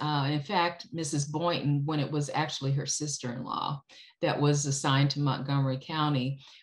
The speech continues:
But before I, I realized that, my thought process was, "Oh, wow, you know, she was, she was a force to be reckoned with." So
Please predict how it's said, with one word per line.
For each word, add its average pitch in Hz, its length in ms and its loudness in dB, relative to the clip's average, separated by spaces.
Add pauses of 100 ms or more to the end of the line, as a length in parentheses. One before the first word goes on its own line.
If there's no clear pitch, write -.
But 170 460 4
before 202 340 4
I, 180 280 4
I 151 140 0
realized 165 640 0
that, 143 320 0
my 151 160 0
thought 175 360 0
process 151 500 -4
was, 139 420 0
"Oh, 175 200 0
wow, 139 680 0 (160)
you 156 120 -6
know, 143 380 4
she 240 380 0
was, 156 640 0 (120)
she 269 220 2
was 202 220 0
a 143 80 0
force 185 400 -2
to 185 80 -4
be 170 180 0
reckoned 143 520 0
with." 139 200 0
So 165 560 0